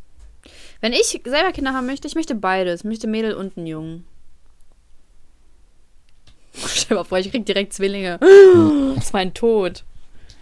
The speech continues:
Speaker 2: Boah, ich hab letztens, ich weiß jetzt nicht, ob das stimmt oder nicht.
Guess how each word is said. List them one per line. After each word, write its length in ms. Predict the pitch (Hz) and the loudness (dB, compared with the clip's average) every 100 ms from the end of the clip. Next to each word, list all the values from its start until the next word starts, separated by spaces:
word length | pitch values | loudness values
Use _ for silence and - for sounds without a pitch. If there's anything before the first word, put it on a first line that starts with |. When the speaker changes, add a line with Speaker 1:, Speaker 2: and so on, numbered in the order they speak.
| - - - - - - - - - | -20 -20 -20 -20 -20 -20 -20 -20 -12
Speaker 2:
Boah, 260 | 98 98 | -6 -6
ich 140 | 98 101 | -4 -8
hab 120 | 87 | -6
letztens, 540 | 98 - 104 101 - - | -6 -8 -10 -10 -10 -20
ich 120 | - | -12
weiß 160 | 87 92 | -8 -8
jetzt 140 | 87 | -8
nicht, 140 | 90 95 | -8 -8
ob 120 | - | -10
das 180 | 85 - | -12 -12
stimmt 360 | - 98 95 | -8 -8 -8
oder 200 | 90 85 | -10 -8
nicht. 300 | 82 90 - | -8 -8 -10